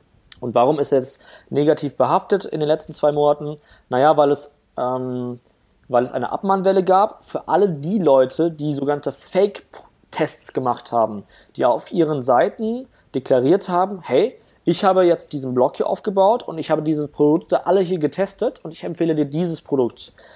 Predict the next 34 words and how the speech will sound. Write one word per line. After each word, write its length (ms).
Wenn 180
die 80
Leute 240
aber 120
nicht 260
wirklich 400
getestet 480
haben 280
und 60
das 160
nicht 180
wahrheitsgemäß 800
ist, 320
dann, 420
ähm, 600
ja, 320
ist 160
es 100
einfach 400
schlecht, 540
weil 120
es 100
einfach 200
eine 160
Lüge 380
ist 420
und 180
dementsprechend, 960
ähm, 400
kann 360
da 220
eine 260
Abmahnung 520
stattfinden. 680